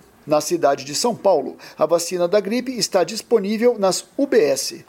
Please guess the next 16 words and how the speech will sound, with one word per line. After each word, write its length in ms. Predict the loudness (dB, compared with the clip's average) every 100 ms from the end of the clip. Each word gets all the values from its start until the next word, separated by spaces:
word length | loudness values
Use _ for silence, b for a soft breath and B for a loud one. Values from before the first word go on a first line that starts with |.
| _
Unidades 600 | 0 2 4 4 2 -6
Básicas 560 | 0 2 2 -2 -4 -4
de 100 | -4
Saúde, 500 | 2 4 4 0 -10 B B
de 140 | -4
segunda 500 | -2 -2 0 0 2
a 20 | 0
sexta-feira, 800 | -4 -2 0 2 0 2 0 -2 _
das 220 | -2 -2
sete 340 | 0 2 2 2
da 80 | 0
manhã 360 | 0 -2 -2
às 220 | 0 0 0
sete 340 | 2 2 2
da 160 | 0 2
noite. 420 | 2 0 -6